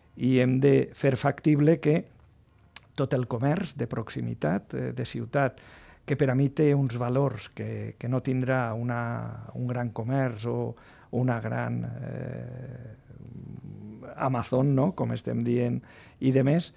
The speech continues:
i és que coneix el client, eh, fa que, que la ciutat, eh, estiga viva, eh, vull dir,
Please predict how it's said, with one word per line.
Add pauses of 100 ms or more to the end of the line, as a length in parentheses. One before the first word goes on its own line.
(340)
i
és
que (460)
coneix
el
client, (200)
eh,
fa
que,
que
la
ciutat,
eh,
estiga
viva, (460)
eh,
vull
dir,